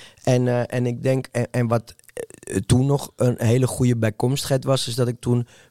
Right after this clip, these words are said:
Pieter Bot had gestrikt om de productie van onze derde plaat, geloof ik, eh, Revolucionario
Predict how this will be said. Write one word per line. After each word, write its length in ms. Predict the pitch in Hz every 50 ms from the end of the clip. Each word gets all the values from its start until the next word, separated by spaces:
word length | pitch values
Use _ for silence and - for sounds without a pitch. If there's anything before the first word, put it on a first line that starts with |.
| _
Pieter 260 | _ - 127 - 135 113
Bot 180 | 110 117 117 -
had 140 | 120 113
gestrikt 500 | - - - - - 120 120 113 - - - - - - - _ _ _
om 380 | - 123 123 117 120 - 123 110
de 360 | 113 113 110 113 117 - - - -
productie 460 | - 120 113 110 117 113 - - 117
van 320 | - - 127 131 143 143 -
onze 440 | - 127 123 120 - 123 120 120 - - 107
derde 280 | 98 113 117 117 113 110
plaat, 260 | - 120 113 110 -
geloof 280 | - 110 110 110 -
ik, 160 | 120 113 - - - - - _ _ _ -
eh, 180 | 117 107 107 107
Revolucionario 840 | 104 113 117 110 117 117 107 - - 110 113 117 117 113 113 110